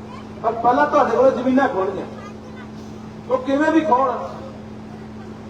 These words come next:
ਜੇ ਲੜ ਭਿੜ ਕੇ ਤੁਸੀਂ, ਆਹ ਤੁਹਾਡੇ ਮੋਰਚੇ ਨੇ, ਕਿਸਾਨੀ ਮੋਰਚੇ ਨੇ, ਦਿੱਲੀ ਵਾਲੇ ਨੇ, ਤੁਹਾਨੂੰ ਦਸ ਸਾਲ ਵਾਲੇ ਹੋਰ ਜਿਉਂਦਿਆਂ 'ਚ ਕਰਤਾ, ਨਹੀਂ ਤਾਂ ਆਪ ਰਹੇ ਸੀ। ਸੋ ਇਹ ਨੀਤੀਆਂ ਨੇ, ਜਿਹੜੀ ਅਗਲੀ ਨੀਤੀ ਨਿਊ ਵਰਲਡ ਆਰਡਰ ਦੀ ਮੈਂ ਗੱਲ ਕਰਦਾ ਹਾਂ,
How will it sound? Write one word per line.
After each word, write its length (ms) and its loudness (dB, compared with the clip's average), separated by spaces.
ਜੇ 80 2
ਲੜ 240 2
ਭਿੜ 220 -2
ਕੇ 160 -6
ਤੁਸੀਂ, 300 -6
ਆਹ 120 2
ਤੁਹਾਡੇ 320 -2
ਮੋਰਚੇ 380 0
ਨੇ, 100 -2
ਕਿਸਾਨੀ 460 -4
ਮੋਰਚੇ 300 0
ਨੇ, 60 -4
ਦਿੱਲੀ 280 -2
ਵਾਲੇ 160 -4
ਨੇ, 120 -8
ਤੁਹਾਨੂੰ 520 -4
ਦਸ 380 4
ਸਾਲ 240 4
ਵਾਲੇ 280 2
ਹੋਰ 200 6
ਜਿਉਂਦਿਆਂ 380 0
'ਚ 40 -8
ਕਰਤਾ, 360 -10
ਨਹੀਂ 100 0
ਤਾਂ 140 4
ਆਪ 220 4
ਰਹੇ 160 2
ਸੀ। 140 -6
ਸੋ 60 6
ਇਹ 80 4
ਨੀਤੀਆਂ 380 4
ਨੇ, 100 0
ਜਿਹੜੀ 180 4
ਅਗਲੀ 200 6
ਨੀਤੀ 240 2
ਨਿਊ 180 2
ਵਰਲਡ 200 6
ਆਰਡਰ 180 4
ਦੀ 120 -4
ਮੈਂ 120 -2
ਗੱਲ 160 2
ਕਰਦਾ 280 0
ਹਾਂ, 120 -4